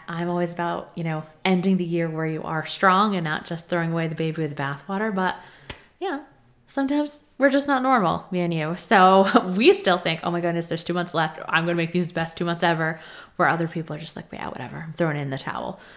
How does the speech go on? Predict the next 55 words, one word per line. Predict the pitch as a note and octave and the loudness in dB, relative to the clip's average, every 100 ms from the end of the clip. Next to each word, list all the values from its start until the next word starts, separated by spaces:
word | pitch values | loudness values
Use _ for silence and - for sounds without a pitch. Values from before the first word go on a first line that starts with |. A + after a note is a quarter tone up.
| - | -10
But | - | -4
it's | F3 - | -4 -2
not, | D#3+ - - - _ | -2 -4 -8 -20 _
not | - E3 E3 | -8 -6 -8
what | E3 | -10
we | E3 | -10
do. | - F3+ | -10 -10
So | - F#3 | -10 -8
I | D#3+ | -6
guess | E3 D#3 - - | -4 -4 -6 -10
stop | - - F3+ F3 | -8 -2 -2 -2
throwing | - F#3 F#3 | -2 0 0
in | F#3 | 0
the | F#3+ | -2
towel | G3+ A#3+ G#3+ F3 F#3+ B3+ | -2 -6 -4 -4 -6 -6
and | F#3+ | -6
it | F#3+ | -4
can | G#3+ | -2
work. | B3 C4+ - - - E4+ | -2 -4 -8 -14 2 4
<laughs> | E4+ E4 C4 - - - - - - - | 6 6 4 0 -8 -20 -20 -18 -18 -2
And | A#3+ B3 C4+ C#4 - | 2 4 2 0 -4
the | B3 | -2
last | A#3 G3 G3+ F#3 | 2 2 0 -2
one, | F#3 | -4
if | F3 F3 F#3+ | -4 -4 -4
you | A3 | -4
are | B3 | -2
not | A#3 A3 | -4 -4
gonna | G3+ F#3+ | -4 -2
have | F#3 F3+ | -2 -4
a | F3+ | -6
Black | E3+ F3+ F3 - | -6 -6 -6 -6
Friday | F3 F3 | -4 -2
deal, | F3 E3+ | -2 -4
something | E3+ G3+ A3 A3 | -4 -4 -2 -2
that | - | -2
you | F#3+ F#3 | -4 -4
can | - F3+ F3 F3 | -4 -4 -4 -6
consider | F#3 F3 F#3+ F3+ F3 | -6 -4 -2 0 0
doing, | B3 D4 D4 C#4 - - - | 0 -2 -2 -4 -12 -20 -6
I | G3 | -2
know | F#3 | 0
a | |
lot | F#3 F#3 | 2 0
of | F#3+ | -2
people | F#3+ F#3+ F3+ | -6 -4 -2
will | F3+ | -2
actually | F3 - F3 | -2 -6 -8
do | F3 E3+ | -6 -4
this | E3 D#3+ | -4 -4
on | E3 | -6
blog | E3 E3+ E3+ | -2 -2 -2
posts | F#3+ F3 F3 | -2 -2 -2
as | E3 D#3 - | -6 -6 -2
well. | B3 A#3+ - | 0 0 -6